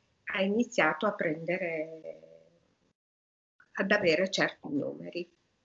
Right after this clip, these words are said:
Quindi, consapevole dell'importanza che questo presidio, questo lavoro è un, uno degli ultimi presidi del,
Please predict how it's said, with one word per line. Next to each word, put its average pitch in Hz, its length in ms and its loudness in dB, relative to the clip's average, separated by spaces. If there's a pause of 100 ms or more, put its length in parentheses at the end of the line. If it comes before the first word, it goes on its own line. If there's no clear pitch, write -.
(320)
Quindi, 226 1200 6 (840)
consapevole 196 1400 4
dell'importanza 185 1300 0
che 202 200 -10
questo 214 480 -2
presidio, 175 1040 0 (240)
questo - 220 -2
lavoro 180 760 4
è 175 200 -4
un, 185 240 0
uno 247 300 10
degli 196 320 4
ultimi 185 540 8
presidi 170 1040 -8 (480)
del, 180 560 0